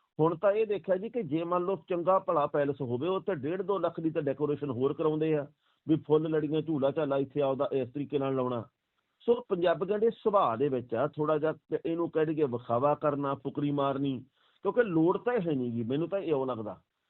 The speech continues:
ਹੁਣ ਪਰ ਲੋਕ ਇਹ ਗੱਲ ਸੋਚ ਕੇ ਚੱਲਦੇ ਵੀ ਇੱਕੋ ਇੱਕ ਤਾਂ ਵਿਆਹ, ਜਦੋਂ ਪਹਿਲਾ ਵਿਆਹ ਹੋਣਾ ਹੁੰਦਾ ਉਦੋਂ ਕਹਿਣਗੇ, "ਲੈ ਪਹਿਲਾ ਤਾਂ ਵਿਆਹ", ਜਦੋਂ ਦੂ-, ਦੂ-, ਅਹ, ਅਹ, ਅਖੀਰਲੇ ਬੱਚੇ ਦਾ ਹੋਣਾ, "ਲੈ ਆਖਰੀ ਤਾਂ ਵਿਆਹ", ਫਿਰ ਐਂ ਜੇ ਕੰਮ ਚੱਲਦੇ ਹੁੰਦੇ ਆ।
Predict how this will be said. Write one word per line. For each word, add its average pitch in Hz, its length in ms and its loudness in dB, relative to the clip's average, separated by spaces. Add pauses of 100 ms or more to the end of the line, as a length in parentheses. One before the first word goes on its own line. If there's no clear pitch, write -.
(140)
ਹੁਣ 175 120 0
ਪਰ 220 400 0
ਲੋਕ 156 380 -2
ਇਹ 214 100 -2
ਗੱਲ 196 200 -2
ਸੋਚ 180 260 -4
ਕੇ 185 100 -4
ਚੱਲਦੇ 175 300 -2
ਵੀ 175 200 -6
ਇੱਕੋ 185 360 0
ਇੱਕ 170 120 -12
ਤਾਂ 170 200 2
ਵਿਆਹ, 151 320 0 (540)
ਜਦੋਂ 180 180 0
ਪਹਿਲਾ 190 340 2
ਵਿਆਹ 208 220 0
ਹੋਣਾ 196 220 -2
ਹੁੰਦਾ 180 220 0
ਉਦੋਂ 185 140 2
ਕਹਿਣਗੇ, 190 220 -4
"ਲੈ 180 60 -4
ਪਹਿਲਾ 185 400 0
ਤਾਂ 170 140 -2
ਵਿਆਹ", 127 320 0 (100)
ਜਦੋਂ 175 200 0
ਦੂ-, 139 220 -6
ਦੂ-, 143 140 -6
ਅਹ, 143 440 -2
ਅਹ, 131 420 -2 (300)
ਅਖੀਰਲੇ 185 360 -2
ਬੱਚੇ 185 220 -4
ਦਾ 175 80 0
ਹੋਣਾ, 170 240 0
"ਲੈ 139 200 0
ਆਖਰੀ 135 440 -2
ਤਾਂ 147 140 0
ਵਿਆਹ", 139 200 0
ਫਿਰ 165 240 0
ਐਂ 180 160 -2
ਜੇ 185 120 -2
ਕੰਮ 170 200 -2
ਚੱਲਦੇ 120 280 -2
ਹੁੰਦੇ 117 260 -6
ਆ। 78 80 -14